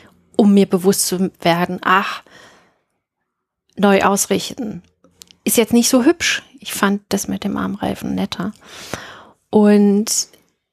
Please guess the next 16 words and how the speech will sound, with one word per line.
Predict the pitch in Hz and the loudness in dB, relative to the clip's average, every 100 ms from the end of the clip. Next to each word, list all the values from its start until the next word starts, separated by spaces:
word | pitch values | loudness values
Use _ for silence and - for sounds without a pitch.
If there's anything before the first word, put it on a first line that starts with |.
| - | 0
dann | 220 214 202 208 214 233 - | 4 4 2 0 2 2 0
eben | - 208 226 226 220 | 0 2 4 4 0
zu | - | 0
sagen, | 208 208 196 | 4 4 4
okay, | - - | 0 -2
ich | 202 - - | -4 -2 -4
habe | - | -2
natürlich | 196 190 190 185 | -4 -2 -2 2
meine | 214 233 285 247 | 2 6 4 4
Wörter, | - 196 180 | 0 -2 -4
die | 170 190 | -4 -8
für | - - 190 | -8 0 4
mich | 185 208 220 - | 6 4 4 -2
besonders | - - 185 - - | -2 0 -2 -4 -8
kraftvoll | - - - - - - | -6 -6 -6 -8 -6 -4
sind. | 202 196 - | -4 -8 -10